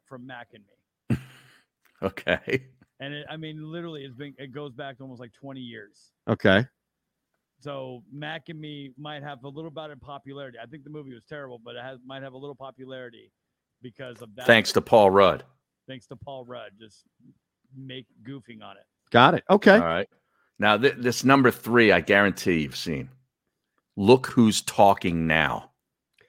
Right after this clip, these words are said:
Speaker 3: Yeah.
Speaker 2: Travolta.
Speaker 3: See, that's the thing.
Speaker 1: The
Speaker 3: It,
Speaker 1: sequel.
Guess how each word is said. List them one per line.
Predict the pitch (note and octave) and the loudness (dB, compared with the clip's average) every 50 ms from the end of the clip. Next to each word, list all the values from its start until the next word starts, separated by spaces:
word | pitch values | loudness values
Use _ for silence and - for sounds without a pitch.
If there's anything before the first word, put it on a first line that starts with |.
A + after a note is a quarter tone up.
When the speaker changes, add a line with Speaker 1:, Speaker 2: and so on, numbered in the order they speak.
| _ _ _ - | _ _ _ 4
Speaker 3:
Yeah. | A#3+ A#3 - - | 6 6 6 6
Speaker 2:
Travolta. | - F#2+ G2 G#2 G2 - - - - - _ _ _ _ - - | 6 8 8 8 8 6 0 -8 -8 -8 _ _ _ _ -8 -4
Speaker 3:
See, | - A3 | 0 2
that's | A3+ G#3 A#3 B3+ - - | 4 6 6 4 4 0
the | - G#3 | -4 -4
thing. | F#3+ - - A#3+ G3 E3 B2 F2+ F#2 - | -4 0 2 2 4 2 2 -4 -8 -12
Speaker 1:
The | C3+ | -14
Speaker 3:
It, | B2+ | -10
Speaker 1:
sequel. | - - G3+ - - C3+ A#2+ G2 - | -8 -8 -8 -8 -10 -16 -16 -16 -6